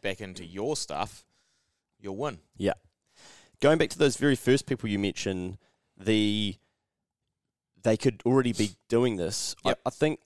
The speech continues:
Speaker 2: the piece that often you and I overlook, and I think we may have spoken about this before, is they need the, they don't need the capital, they need the mentorship or the kick up the arse to actually do the doing bit.
Speaker 1: Mm.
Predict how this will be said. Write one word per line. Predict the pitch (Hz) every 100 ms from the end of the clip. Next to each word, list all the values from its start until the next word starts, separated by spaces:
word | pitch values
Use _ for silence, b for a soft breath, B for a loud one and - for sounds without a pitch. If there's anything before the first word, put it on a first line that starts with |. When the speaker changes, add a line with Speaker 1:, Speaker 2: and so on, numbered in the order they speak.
| _
Speaker 2:
the | - 113 107 107
piece | - 131 -
that | 113 107 - _ _ _ _ _ _ -
often | - - 107
you | 101 107
and | 101
I | 107
overlook, | 107 98 101
and | 107
I | 101
think | - 147
we | 120
may | 110
have | 95
spoken | - 107 -
about | 101
this | -
before, | - 104 101 101
is | 95
they | 107 104
need | 117 131 -
the, | 117 104 101 101 - _
they | 117
don't | 143
need | 156
the | 120
capital, | - 123 110 101
they | 95
need | 107 110
the | 92 92
mentorship | 92 104 113 110 - 101 92
or | - 101 92
the | 95 87
kick | - -
up | 107
the | - 101
arse | 95 95 -
to | - 95
actually | - - 87
do | 98 98
the | 87
doing | - 98 117 127
bit. | 170 - _
Speaker 1:
Mm. | 117 104 92 87